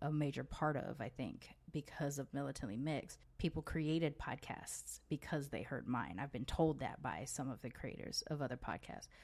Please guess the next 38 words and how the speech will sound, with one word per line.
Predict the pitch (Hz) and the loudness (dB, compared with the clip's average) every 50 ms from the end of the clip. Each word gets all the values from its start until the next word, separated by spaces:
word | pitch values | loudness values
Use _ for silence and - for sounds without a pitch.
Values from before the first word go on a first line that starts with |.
| - - - - - | -18 -18 -4 0 0
People | 165 156 - 147 143 | 0 2 4 4 4
have | 139 139 | 4 4
started | - - 147 135 135 143 - - - - - - | 2 2 2 0 -2 -6 -8 -16 -20 -20 4 6
posting | - - 185 202 214 208 - 190 170 | 8 12 12 12 12 10 8 6 6
about | 160 151 143 143 - | 6 6 6 6 6
their | 147 139 | 6 8
own | 143 139 139 147 | 8 8 8 8
mixedness | 156 180 - - - 139 139 - 127 | 6 6 4 2 2 0 2 2 0
on | 131 139 | 0 0
their | 139 135 - - | 0 0 0 4
own | - 156 156 151 147 147 147 143 135 - - - | 6 6 6 6 6 4 4 2 0 -2 -2 -2
Instagram | - 143 - - 135 147 127 127 123 | 0 0 0 0 2 2 2 2 0
channels | - - 131 123 123 123 123 | -2 -2 -2 0 0 0 -2
or | 123 | -4
platforms | 131 - - 151 117 - - - - - 160 - - | -4 -2 -2 -2 -2 -2 -2 -4 -4 -4 -4 -4 -4
because | - 139 - - - - 165 160 151 - - 151 - - - - - - - - - 156 147 | -6 -8 -8 -4 0 2 4 4 4 2 -2 -6 -8 -12 -16 -20 -20 -20 -20 -14 -10 -2 2
they | 160 151 143 143 143 139 - - | 4 4 4 2 0 -2 -4 0
heard | - 160 151 143 143 143 - | 2 4 4 4 2 0 0
there | 147 135 143 | 2 2 4
was | 143 151 151 147 | 4 4 4 4
somebody | - - 165 170 165 175 | 2 0 0 0 0 2
else | 185 190 170 - | 2 2 2 2
out | 139 143 143 | 0 0 0
there | - 123 | -2 -2
talking | 135 - 135 135 - - 139 | -2 -2 -2 -2 -2 -4 -4
about | 147 143 135 143 160 | -2 -2 -2 0 0
mixedness. | 165 170 - - - - - - - - - - - - - - - - - - - - - - | 0 0 -2 -4 -6 -6 -8 -10 -16 -18 -18 -16 -16 -16 -18 -18 -20 -20 -20 -18 -18 -14 -4 0
And | 175 160 151 - | 2 2 4 4
so | - - 170 160 | 4 4 4 6
while | 151 160 160 160 156 | 6 6 6 6 6
that | 156 160 156 - | 6 4 6 6
wasn't | 165 160 156 165 156 143 | 6 6 6 4 0 0
something | - 160 147 147 151 151 147 | 0 0 0 0 0 0 0
that | 147 147 - - | 0 -2 0 0
I | 151 147 | 0 2
was | 147 156 156 147 - | 2 0 0 -2 -2
intentionally | - 147 151 - - 147 147 151 - 147 147 | -2 -2 0 2 2 2 0 0 0 0 -2
doing | 139 - 143 151 156 160 156 147 147 147 147 | 0 0 2 2 2 2 2 2 0 0 -2